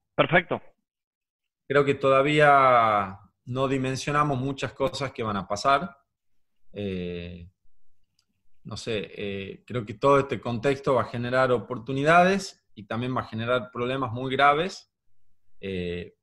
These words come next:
Speaker 2: pero yo lo que más deseo es que esto sea un, un fuerte despertar, un, un sacudón, digamos, como para que, eh, empecemos a ver las cosas y ciertas cosas con mayor importancia,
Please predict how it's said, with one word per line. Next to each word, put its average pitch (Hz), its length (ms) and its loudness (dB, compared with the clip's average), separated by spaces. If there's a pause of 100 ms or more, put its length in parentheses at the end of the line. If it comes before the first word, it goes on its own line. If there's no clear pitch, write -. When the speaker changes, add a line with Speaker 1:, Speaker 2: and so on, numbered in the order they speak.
(100)
Speaker 2:
pero 113 200 -6
yo 131 140 4
lo 151 120 4
que 143 80 -4
más 143 240 2
deseo 160 380 2
es - 60 -2
que 147 120 -2
esto 143 200 -4
sea 135 260 -4
un, 104 480 -6
un 104 180 -12
fuerte 139 400 0
despertar, 123 640 0
un, 95 460 -8 (120)
un 101 100 -10
sacudón, 131 600 -2
digamos, 127 320 -4
como 98 260 -12
para 95 220 -10
que, 87 500 -12 (880)
eh, 87 520 -12 (120)
empecemos 127 540 -2
a 127 40 2
ver 143 140 4
las 127 180 -2
cosas 147 680 -2 (140)
y 113 80 -14
ciertas 156 480 -2
cosas 147 380 -4
con 113 180 -8
mayor 113 320 -2
importancia, 143 840 -4